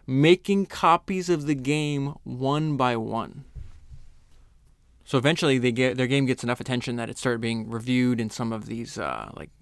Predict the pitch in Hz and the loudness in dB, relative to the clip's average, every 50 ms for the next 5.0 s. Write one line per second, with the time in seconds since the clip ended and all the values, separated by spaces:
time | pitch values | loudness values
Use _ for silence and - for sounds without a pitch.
0 | - - - - - - - - - - - - - - - - - - 143 - | -20 -16 -14 -12 -12 -12 -14 -16 -18 -20 -20 -18 -16 -16 -16 -18 -18 -14 -4 0
1 | 131 123 127 123 120 117 117 - - - 123 120 117 117 135 135 131 120 120 110 | 2 2 4 4 2 0 -2 -6 -6 -2 -2 0 0 0 0 0 0 0 -2 -2
2 | 127 120 - - 170 175 - - 160 160 143 143 143 165 156 151 151 147 - - | -4 -4 -2 0 0 0 0 0 -6 -6 -6 -2 0 2 2 2 0 -2 -6 -12
3 | - - - - 135 131 123 - 185 180 - 180 160 180 139 139 123 120 113 117 | -20 -16 -6 -2 0 2 6 6 6 6 6 2 2 2 0 2 2 0 2 4
4 | 127 131 135 135 123 - - - - - - - 120 117 117 113 110 107 - | 4 4 4 4 2 0 -4 -12 -12 -8 -2 0 2 2 2 0 -4 -6 -8